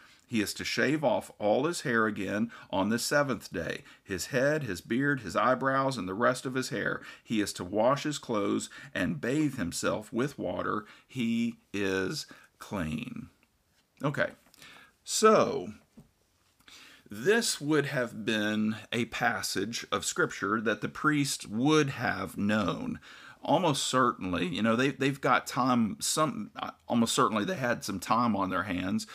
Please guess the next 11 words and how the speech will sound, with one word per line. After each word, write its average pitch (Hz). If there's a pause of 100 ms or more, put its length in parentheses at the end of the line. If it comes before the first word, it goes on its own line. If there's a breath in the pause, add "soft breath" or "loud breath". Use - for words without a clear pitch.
(380 loud breath)
and 107
so 117
they 113
valued 139
God's 110
word 107
so 107
much, 104 (140)
I 101
would 117
assume, 123